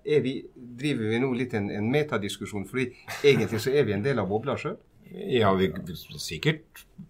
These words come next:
Speaker 2: folk som vil mene det. Kan godt hende det er, eh, kan godt hende det er, eh, riktig også, men, eh, da er det vel i hvert fall et steg på veien at vi erkjenner det og tar, eh,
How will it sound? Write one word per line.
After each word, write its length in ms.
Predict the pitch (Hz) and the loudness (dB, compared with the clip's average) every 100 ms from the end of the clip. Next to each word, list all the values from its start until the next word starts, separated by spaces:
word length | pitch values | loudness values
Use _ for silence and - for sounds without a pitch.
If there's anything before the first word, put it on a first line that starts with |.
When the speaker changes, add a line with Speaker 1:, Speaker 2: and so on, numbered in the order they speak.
| - - | -20 -8
Speaker 2:
folk 280 | - 92 90 | 0 0 0
som 220 | - 87 | -6 -4
vil 200 | 87 82 | -2 -2
mene 440 | 82 87 85 76 80 | -2 -2 -2 -2 -2
det. 240 | 80 123 147 | 4 4 6
Kan 160 | 117 95 | 2 4
godt 220 | 87 - | 0 0
hende 220 | 95 80 | -4 -2
det 140 | 73 80 | -4 -4
er, 360 | 78 80 78 85 | -2 -2 -2 -4
eh, 480 | 82 80 80 76 76 | -6 -6 -6 -8 -8
kan 180 | - 85 | -6 -4
godt 180 | 78 - | -6 -6
hende 220 | 82 73 | -6 -6
det 100 | 80 | -6
er, 220 | 80 80 | -6 -6
eh, 760 | 82 82 82 76 71 76 - - - _ | -6 -8 -8 -8 -10 -14 -12 -14 -14 _
riktig 440 | 95 95 - - 92 | -2 -2 -4 0 0
også, 320 | 82 - 214 - | 2 2 0 0
men, 180 | 123 123 113 | 0 2 4
eh, 320 | 107 104 104 | 4 2 2
da 140 | 107 101 | 4 4
er 40 | 95 | 4
det 60 | 101 | 4
vel 80 | |
i 60 | 95 | 2
hvert 120 | 92 | 0
fall 140 | - 95 | 2 0
et 80 | |
steg 300 | - - 85 78 | 0 -2 -2 0
på 80 | 95 | -4
veien 260 | 87 82 90 | -2 -2 -4
at 100 | 87 | -6
vi 120 | 85 87 | -4 -2
erkjenner 640 | 87 90 - 85 73 80 | 0 0 -2 -4 -4 -2
det 60 | 87 | 0
og 120 | 90 - | 0 0
tar, 300 | 82 80 80 | -2 0 -2
eh, 640 | 87 85 82 82 80 | -4 -6 -6 -6 -6